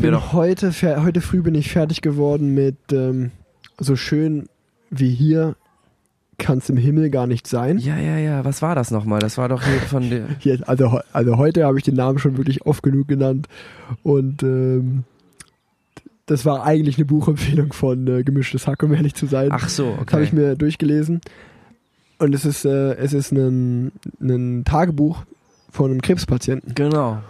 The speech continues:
Speaker 1: das hast du mir erzählt,
Speaker 2: Und ich hab's
Speaker 1: ja.
Speaker 2: heute fertig bekommen. Ich fand's zwischendurch
Speaker 1: Sehr stark sowas, finde ich.
Speaker 2: ehrlich, ehrlich gesagt fand ich zwischendurch ein bisschen zäh so,
Speaker 1: Mhm.
Speaker 2: aber die letzten zwanzig Seiten haben mich wirklich total, total bekommen. Und, ähm,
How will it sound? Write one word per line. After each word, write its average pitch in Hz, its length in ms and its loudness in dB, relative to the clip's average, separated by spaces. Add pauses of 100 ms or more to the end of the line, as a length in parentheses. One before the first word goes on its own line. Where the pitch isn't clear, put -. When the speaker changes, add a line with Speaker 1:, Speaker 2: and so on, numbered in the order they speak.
Speaker 1:
das - 100 -20
hast 127 140 -6
du 127 60 -4
mir 117 80 -2
erzählt, 135 260 2
Speaker 2:
Und - 80 -4
ich 147 80 0
hab's 131 140 0
Speaker 1:
ja. 170 60 4
Speaker 2:
heute 175 140 2
fertig 175 300 -2
bekommen. 170 400 0 (1040)
Ich - 260 -2
fand's 175 360 -2 (100)
zwischendurch 190 460 2
Speaker 1:
Sehr 220 60 2
stark 120 280 0
sowas, 95 420 -6
finde 98 200 -10
ich. 95 40 -4
Speaker 2:
ehrlich, 175 300 0
ehrlich 165 240 0
gesagt 165 180 2
fand 160 160 0
ich 151 80 0
zwischendurch 170 460 0
ein 151 40 0
bisschen 143 240 -2
zäh 147 380 0
so, 196 240 2 (220)
Speaker 1:
Mhm. 113 180 -4
Speaker 2:
aber 127 380 2
die 139 100 0
letzten 147 480 -2
zwanzig 147 440 0
Seiten 135 280 2
haben 131 80 2
mich - 300 -2
wirklich 135 400 0
total, 131 560 0 (100)
total 120 300 0
bekommen. 127 480 -2
Und, 127 460 -2
ähm, 127 320 0